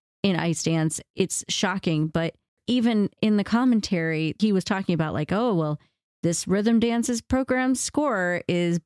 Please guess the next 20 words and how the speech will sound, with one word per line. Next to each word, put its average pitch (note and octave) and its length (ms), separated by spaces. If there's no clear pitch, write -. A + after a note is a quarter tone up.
bigger G3+ 320
than A3 160
what A#3+ 100
Chalk B3 240
and B3 120
Bates D4 240
got F3 200
at F3 120
Skate G3+ 240
America." A3 360
I'm E3 100
like, D#3+ 180
"Totally F3 300
different F#3+ 240
judges, F#3+ 400
totally D#3 280
different D#3 260
competition." E3 720
But B3 220
in D#3+ 160